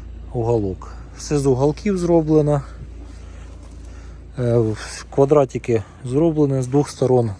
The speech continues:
приварені. І от такі ферми.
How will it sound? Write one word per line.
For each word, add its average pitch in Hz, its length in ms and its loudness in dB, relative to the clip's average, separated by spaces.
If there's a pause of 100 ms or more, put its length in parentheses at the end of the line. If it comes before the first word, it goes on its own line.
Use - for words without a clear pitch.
(100)
приварені. 147 680 2 (1200)
І 196 80 -2
от 165 80 -2
такі - 260 -2
ферми. 101 480 -2